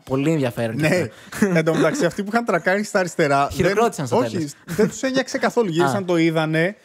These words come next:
Speaker 2: αλλά σαν να ήταν απλά Δευτέρα, ρε παιδί μου,
Speaker 1: <laughs> Ναι,
Speaker 2: ξέρεις,
Speaker 1: ναι,
Speaker 2: δεν
Speaker 1: ναι.
Speaker 2: δώσαν καμία σημασία.
Speaker 1: Ναι, ναι, ναι.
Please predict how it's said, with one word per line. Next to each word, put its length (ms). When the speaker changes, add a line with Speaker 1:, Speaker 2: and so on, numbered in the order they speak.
Speaker 2:
αλλά 220
σαν 200
να 60
ήταν 220
απλά 220
Δευτέρα, 460
ρε 60
παιδί 280
μου, 60
Speaker 1:
<laughs> 0
Ναι, 80
Speaker 2:
ξέρεις, 260
Speaker 1:
ναι, 60
Speaker 2:
δεν 40
Speaker 1:
ναι. 60
Speaker 2:
δώσαν 320
καμία 320
σημασία. 680
Speaker 1:
Ναι, 240
ναι, 180
ναι. 280